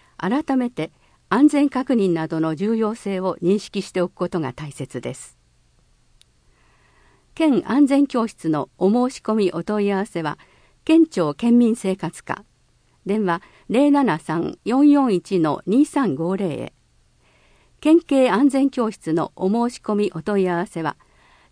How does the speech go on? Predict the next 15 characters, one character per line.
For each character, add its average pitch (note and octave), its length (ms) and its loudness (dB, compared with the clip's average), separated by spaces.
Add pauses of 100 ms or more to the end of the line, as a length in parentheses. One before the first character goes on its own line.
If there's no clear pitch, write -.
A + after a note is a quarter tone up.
県 C#4+ 260 2
警 A#3+ 220 -2
察 B3 320 -4
本 G#3+ 240 -2
部 B2+ 260 -8
交 B3 220 0
通 G3+ 220 -2
企 - 180 -20
画 - 260 -10
課、 - 180 -6 (520)
電 B3 220 0
話 G#3 180 0 (480)
零 D4+ 240 4
七 B3 300 2
三 F3 340 -2